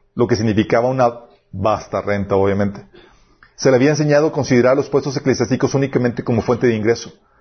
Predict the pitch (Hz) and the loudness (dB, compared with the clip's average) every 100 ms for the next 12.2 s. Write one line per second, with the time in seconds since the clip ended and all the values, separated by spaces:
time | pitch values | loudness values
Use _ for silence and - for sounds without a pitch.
0 | _ - 123 110 156 175 160 143 151 143 | _ -6 -4 4 4 4 2 2 0 0
1 | 135 127 123 110 95 98 - 120 139 - | 0 2 0 0 -2 -2 0 0 -2 -12
2 | - _ _ - - 165 175 175 175 147 | -18 _ _ -10 0 0 2 -2 0 0
3 | 127 131 147 123 117 104 107 135 147 135 | 0 0 0 0 2 0 2 0 0 0
4 | 165 208 196 156 151 160 156 147 147 - | 0 2 2 4 4 2 2 2 2 -4
5 | - - _ _ _ - - 135 131 135 | -20 -20 _ _ _ -8 2 2 4 2
6 | 135 147 - - - - 123 131 139 147 | 2 0 -4 -16 -20 -12 0 2 4 4
7 | 160 135 131 127 139 139 123 104 117 120 | 2 2 2 2 2 0 -2 2 0 2
8 | 123 120 110 120 117 110 107 104 120 - | 2 0 0 0 0 0 0 0 -4 -12
9 | - - - - 123 123 135 143 139 117 | -18 -20 -20 -4 2 4 4 2 0 0
10 | 110 127 127 110 117 110 110 120 - 104 | 0 0 0 0 0 2 2 0 -2 0
11 | 98 120 127 127 120 - 120 117 120 127 | 2 2 0 -2 -4 0 0 0 0 -2
12 | - | -2